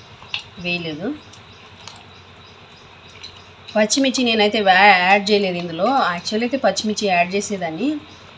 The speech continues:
ఎందుకంటే ఎండుమిర్చినే సరిపోతుంది, ఆ, స్పైసీ, అందుకోసం వేయలే పచ్చిమిర్చి.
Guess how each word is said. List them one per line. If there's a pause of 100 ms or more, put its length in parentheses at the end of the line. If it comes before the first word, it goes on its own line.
ఎందుకంటే
ఎండుమిర్చినే
సరిపోతుంది, (280)
ఆ,
స్పైసీ, (600)
అందుకోసం
వేయలే
పచ్చిమిర్చి.